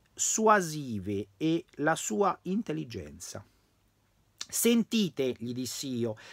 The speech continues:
"la mia nomina non conviene né a voi né a me. Io vi debbo confessare che non sono stato mai fascista, neanche antifascista, mi sento soltanto un servitore dello Stato.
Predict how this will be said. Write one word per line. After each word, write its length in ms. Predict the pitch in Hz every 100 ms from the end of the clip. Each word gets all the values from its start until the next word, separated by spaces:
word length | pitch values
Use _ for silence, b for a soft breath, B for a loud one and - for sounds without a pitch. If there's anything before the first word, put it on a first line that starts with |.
| B
"la 140 | - 156
mia 160 | 165
nomina 420 | 180 233 240 196
non 240 | 175 180 185
conviene 480 | 196 190 180 170 156
né 200 | 170 180
a 40 |
voi 240 | 160 202
né 120 | 196 147
a 40 |
me. 280 | 123 117 110 B B B
Io 180 | 190
vi 140 | 220 196
debbo 300 | 185 160 165
confessare 580 | 160 147 156 - 226 196
che 140 | 156
non 200 | 151 151
sono 280 | - 190 165
stato 340 | - 165 -
mai 220 | 143 180
fascista, 840 | 165 135 - - 117 - - 175 175 _ -
neanche 440 | 143 190 208 -
antifascista, 720 | 135 - - 151 - 233 - 131
mi 120 | 127
sento 300 | 170 165 156
soltanto 480 | 185 175 233 226 190
un 120 | 180
servitore 520 | - 185 170 202 196
dello 160 | 151 127
Stato. 480 | - 131 110 117